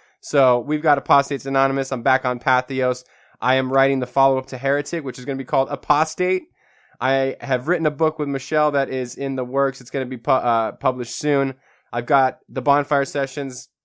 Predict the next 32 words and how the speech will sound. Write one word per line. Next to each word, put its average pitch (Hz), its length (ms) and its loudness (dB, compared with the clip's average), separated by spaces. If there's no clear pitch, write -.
continuing 147 420 -4
to 139 80 -6
come 139 260 -2
out. 135 300 0
I've 123 100 -8
got 131 140 -2
the 135 60 -8
Genesis 139 460 -2
of 127 80 -8
Violence 135 440 2
with 113 160 -10
Zach 127 320 -2
Parsons 139 400 -6
coming 135 300 -2
out 131 180 2
who 139 100 -2
knows 127 300 0
when, 131 300 -4
but 127 120 -8
sometime. 135 600 2
Um, 123 380 -4
so 151 160 -4
I'm, 175 220 0
I'm 170 180 0
going 147 300 2
hard. 117 360 0
So 127 580 2
if 131 140 -12
you 190 80 -6
wanna 214 240 4
jump 156 420 0
on 143 460 0